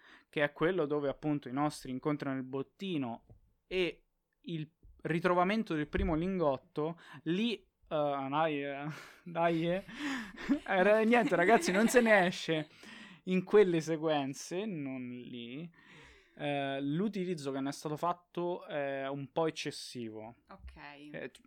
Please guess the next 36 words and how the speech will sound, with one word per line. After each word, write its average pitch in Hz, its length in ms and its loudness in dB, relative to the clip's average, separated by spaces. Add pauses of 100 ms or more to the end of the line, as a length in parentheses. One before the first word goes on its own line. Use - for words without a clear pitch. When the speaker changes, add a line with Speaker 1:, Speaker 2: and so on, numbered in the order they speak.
(240)
Speaker 1:
è 202 460 4
la 185 580 -2
traccia, 175 1080 0
forse 185 340 -6
la 170 160 4
Speaker 2:
Stucca. - 340 -4 (520)
Speaker 1:
No, 320 160 6
stucca, 180 320 0
però, 226 400 2 (400)
ehm, 151 380 -4
il 156 460 0
ricalcare 170 480 0
eccessivamente 156 760 -4
qualcosa 143 540 -2
che 135 120 -6
era 131 180 -4
già 135 180 -8
chiaro. 143 420 -4
<laughs> 202 240 0 (560)
Speaker 2:
Ok. - 20 -20
Speaker 1:
Forse 160 500 0
Speaker 2:
Appunto, 233 220 -12 (120)
didascalico. 180 960 -8
Speaker 1:
Eh, 160 40 -6
sì, 220 140 -2
eccessivamente 156 640 -2
didascalico, 127 560 -4
la 131 120 -4
parola 127 280 -4
gius-, 120 300 -12 (120)
eh, 143 160 -8
l-, 131 400 -12
sì, - 180 -8
la 117 100 -6
parola 127 340 -4
giusta. 120 420 -12